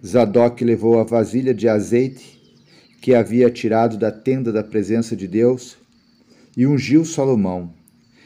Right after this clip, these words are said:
Então tocaram a corneta e o povo gritou: "Viva o rei Salomão!" Depois,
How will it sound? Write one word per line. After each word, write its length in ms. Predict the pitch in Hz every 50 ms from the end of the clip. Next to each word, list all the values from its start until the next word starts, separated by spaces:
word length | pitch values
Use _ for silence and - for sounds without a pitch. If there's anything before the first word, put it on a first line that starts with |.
| _ _ _ -
Então 340 | 107 98 - - 117 117 123
tocaram 520 | 120 120 123 113 - - 113 113 113 113
a 20 | 110
corneta 800 | 113 - 113 104 101 104 110 120 131 135 - 151 147 147 135 135 - _ _ _ _ _ _ _ _ -
e 140 | 120 120 120
o 60 | 120 -
povo 340 | - 107 104 104 92 98 92
gritou: 580 | 101 110 117 117 - 101 87 80 78 78 78 - _ _ _ _ _ _ _ _ _ _ _ _ _ _ _ _ _ _ _ _ _ _
"Viva 1000 | 110 101 98 113 156 220 226 190 170 185 208 208 202 202 196 202 196 196 185 - -
o 180 | 165 156 151
rei 360 | 147 165 208 214 185 160 156
Salomão!" 920 | - - - 165 160 147 143 135 135 160 170 165 147 120 101 90 85 76 - - - - _ _ _ _ _ _ _ _ _ _ _ _ _ _ _ _ _ _ _ _ _ _ _ _ _ _ _ _ _ _
Depois, 840 | - 87 113 113 - 120 120 123 127 127 120 - - - - - _